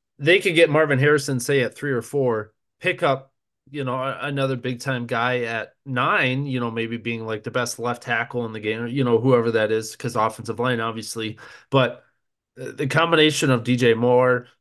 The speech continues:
Marvin Harrison, Cole Kmet is a good tight end. I mean, Darnell Mooney is, is a solid, is a solid role player too. That,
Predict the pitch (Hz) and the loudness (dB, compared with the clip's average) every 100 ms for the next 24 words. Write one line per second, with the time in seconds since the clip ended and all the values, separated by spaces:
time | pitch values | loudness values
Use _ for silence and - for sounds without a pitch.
0 | - 127 127 117 110 131 127 123 131 117 | -8 -4 -2 -4 -2 2 2 0 -6 -8
1 | - _ _ _ - 151 135 117 120 139 | -14 _ _ _ 0 0 2 0 2 0
2 | - 113 98 110 104 113 107 104 120 135 | -4 -8 -6 -6 -4 -2 0 0 -2 -6
3 | - - 131 143 131 113 - 123 139 127 | -8 -2 2 6 4 2 -2 0 2 2
4 | 117 120 135 160 170 156 131 131 135 117 | 0 0 0 -2 -4 -6 -6 -6 -4 -6
5 | 117 - 117 123 135 123 - _ _ 120 | -6 -4 -2 0 0 -2 -8 _ _ -16
6 | 113 104 120 120 123 120 123 123 139 127 | -14 -6 -2 0 0 4 4 4 2 0
7 | 120 - 131 165 139 151 170 - | 0 -2 0 0 0 2 0 -2